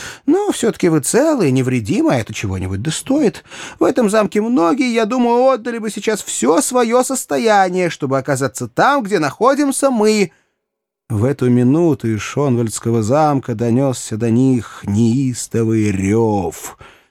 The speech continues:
Крики торжества сливались с воплями ужаса и отчаяния. «Слушайте», —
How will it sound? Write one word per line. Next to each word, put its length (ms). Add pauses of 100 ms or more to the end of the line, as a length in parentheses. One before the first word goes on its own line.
(140)
Крики 360
торжества 840
сливались 560
с 160
воплями 560 (100)
ужаса 720 (320)
и 80
отчаяния. 1000 (120)
«Слушайте», — 920